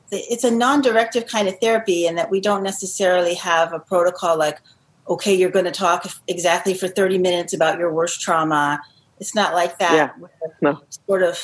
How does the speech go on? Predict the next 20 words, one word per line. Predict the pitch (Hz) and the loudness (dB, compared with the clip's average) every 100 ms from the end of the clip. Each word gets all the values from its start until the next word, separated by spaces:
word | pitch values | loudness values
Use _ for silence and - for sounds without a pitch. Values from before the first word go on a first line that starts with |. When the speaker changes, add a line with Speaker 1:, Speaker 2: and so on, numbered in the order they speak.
| - - _ - - - | -12 -16 _ -20 -8 0
Speaker 1:
very | 220 220 | 0 4
open | 240 233 240 226 | 2 2 0 0
to | 220 214 196 | -2 0 0
where, | 185 180 190 190 190 185 180 - - | 0 -2 2 4 4 4 2 -2 -2
um, | 180 170 170 165 - | 0 0 -2 -10 -14
the | 165 190 | -2 0
medicine | 202 196 202 - 190 | 2 2 0 -2 -4
takes | - 202 - | 0 0 -2
the | 190 | -8
person | - 185 180 165 | -2 -2 0 -6
in | 160 | -6
terms | - 170 170 | -4 -4 -6
of | 165 | 0
where | 165 160 | 2 2
they're | 160 | 2
most | 160 165 - | 2 0 -2
in | 170 165 | -6 -4
need | 165 165 | -2 -2
of | 151 | -2
healing. | - 190 139 - | 0 0 -2 -10